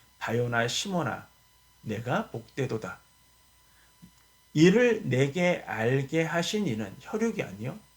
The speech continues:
하늘에 계신 내 아버지시니라." 라고 얘기합니다. 하나님이 우리의 구원자이십니다. 예수 그리스도가 우리의 주님이십니다. 라는 고백은요, 우리의 지식으로 할 수 있는 것이 아니라 바로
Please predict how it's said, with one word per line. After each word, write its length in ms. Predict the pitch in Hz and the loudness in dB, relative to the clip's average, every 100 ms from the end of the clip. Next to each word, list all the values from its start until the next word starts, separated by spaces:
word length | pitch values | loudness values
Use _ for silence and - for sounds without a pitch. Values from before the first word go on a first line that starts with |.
| _ _ _ _ _ | _ _ _ _ _
하늘에 360 | - 180 185 170 | -12 -8 -4 -4
계신 380 | 110 - 110 - | -6 -8 -10 -6
내 300 | 117 127 - | -4 -4 -6
아버지시니라." 960 | - 104 104 120 123 - 107 - - - | -10 -12 -8 -8 -8 -12 -12 -14 -18 -18
라고 220 | - 104 | -18 -14
얘기합니다. 520 | 113 - - - - - _ _ _ _ _ _ _ _ _ _ _ _ _ _ | -14 -14 -16 -18 -18 -20 _ _ _ _ _ _ _ _ _ _ _ _ _ _
하나님이 340 | 226 226 262 | 6 6 8
우리의 480 | 285 180 208 214 208 | 4 4 4 4 4
구원자이십니다. 1300 | - 165 170 170 165 151 143 156 139 123 117 113 110 - | 0 2 4 2 0 0 -2 -4 -4 -2 -4 -4 -6 2
예수 220 | 135 131 | 2 2
그리스도가 240 | - 151 | -6 -2
우리의 280 | 135 147 147 | -2 -2 -4
주님이십니다. 720 | - 170 170 156 - 139 131 | -6 -4 -2 -4 -4 -4 -4
라는 280 | 117 104 120 | -4 -6 -8
고백은요, 720 | - 120 143 - 101 120 - - _ _ _ _ _ _ _ _ _ _ | -8 -2 -2 -2 -6 -8 -8 -12 _ _ _ _ _ _ _ _ _ _
우리의 280 | 127 127 127 | -4 -2 -4
지식으로 420 | 127 - 131 135 | -6 -8 -6 -6
할 80 | 117 | -6
수 140 | - | -6
있는 180 | 117 110 | -8 -8
것이 240 | 107 107 | -10 -10
아니라 560 | - - 107 107 131 - - _ _ _ _ _ _ | -12 -10 -8 -4 -4 -6 -14 _ _ _ _ _ _
바로 300 | - 98 156 | -12 -10 -10